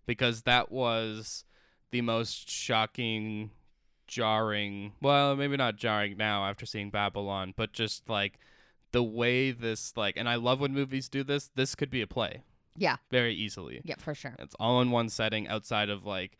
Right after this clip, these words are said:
Speaker 1: setting
Speaker 2: A
Speaker 1: up the
Speaker 2: couple of,
Speaker 1: characters.
Speaker 2: yeah, a couple of little things,
Speaker 1: But the
Speaker 2: but
Speaker 1: main crux of the movie happens in one place, and
Speaker 2: Yeah.
Speaker 1: they keep your attention the whole time, and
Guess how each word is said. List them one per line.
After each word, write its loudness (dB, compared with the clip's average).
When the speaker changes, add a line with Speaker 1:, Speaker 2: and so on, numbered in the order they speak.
Speaker 1:
setting -2
Speaker 2:
A 2
Speaker 1:
up 0
the -12
Speaker 2:
couple 2
of, 6
Speaker 1:
characters. 2
Speaker 2:
yeah, 2
a -2
couple -2
of -8
little -6
things, -6
Speaker 1:
But 0
the 0
Speaker 2:
but 0
Speaker 1:
main 0
crux -4
of -10
the -6
movie -2
happens -2
in -6
one -4
place, -6
and -2
Speaker 2:
Yeah. 0
Speaker 1:
they -2
keep -2
your 2
attention -4
the -4
whole -2
time, -4
and -8